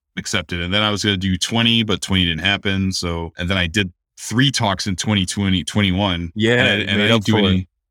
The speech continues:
Speaker 1: and I didn't do any talk this year because of my arguments with them and payments. And, uh, they
Speaker 2: That's
Speaker 1: only
Speaker 2: a
Speaker 1: wanted to
Speaker 2: big
Speaker 1: pay
Speaker 2: one.
Speaker 1: me for one of my talks. And I know they don't pay a lot of people for anything they do.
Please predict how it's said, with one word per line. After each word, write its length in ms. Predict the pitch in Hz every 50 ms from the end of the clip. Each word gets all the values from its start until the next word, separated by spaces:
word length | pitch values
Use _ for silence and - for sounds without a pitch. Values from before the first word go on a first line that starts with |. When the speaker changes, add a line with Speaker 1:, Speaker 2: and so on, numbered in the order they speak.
| _ -
Speaker 1:
and 80 | 92
I 60 | 101
didn't 120 | 113 117 101
do 80 | 104 104
any 140 | 104 104 98
talk 280 | - 110 101 98 95
this 260 | - 107 101 - -
year 160 | 101 98 98 95
because 640 | 92 87 - - 90 87 87 85 82 80 - - - _ _ _ _ _ _ _ _ _ -
of 280 | 85 90 90 87 82 - _ _ _ - -
my 300 | 98 92 92 90 87 -
arguments 640 | 73 90 92 92 87 95 92 92 92 90 - -
with 140 | 95 87 - -
them 400 | 92 90 92 92 92 92 90 -
and 240 | - 87 85 80 78
payments. 760 | - 98 92 95 104 113 123 139 151 - - - - - - - -
And, 300 | 85 87 87 85 85 85
uh, 60 | 80 - -
they 120 | - 92 98
Speaker 2:
That's 40 |
Speaker 1:
only 120 | 101 104 98
Speaker 2:
a 40 | 95
Speaker 1:
wanted 180 | 98 95 90
to 60 | 104
Speaker 2:
big 20 | 104
Speaker 1:
pay 120 | 104 107 107
Speaker 2:
one. 80 | 107
Speaker 1:
me 120 | 95 95 90
for 180 | - - 87
one 220 | 82 80 85 87 92
of 80 | 90
my 140 | 90 87 82
talks. 480 | 80 - 87 92 101 - - - - -
And 120 | 90 85
I 60 | 85
know 160 | 85 87 87
they 80 | 87 87
don't 200 | 90 87 78 -
pay 100 | 90 85
a 60 | 82
lot 160 | 80 80 82
of 60 | 85 78
people 220 | - 85 - 76
for 160 | - - -
anything 320 | 80 90 101 113 - 127 127
they 100 | 131 135
do. 240 | 139 151 160 156